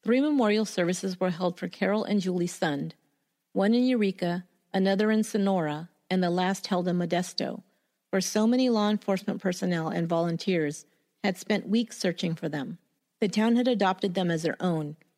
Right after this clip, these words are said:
and wanted a chance to say goodbye. Carol was remembered as a dynamo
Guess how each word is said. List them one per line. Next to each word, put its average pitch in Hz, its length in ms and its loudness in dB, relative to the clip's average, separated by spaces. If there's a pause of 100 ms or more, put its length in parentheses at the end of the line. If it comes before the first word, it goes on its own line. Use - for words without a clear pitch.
(140)
and 208 160 2
wanted 202 260 2
a 226 60 0
chance 165 340 -4
to - 140 -8
say 151 240 -4
goodbye. 151 480 -2 (760)
Carol 247 320 2
was 269 160 0
remembered 202 400 4
as 185 140 -2
a 190 40 -4
dynamo 175 640 0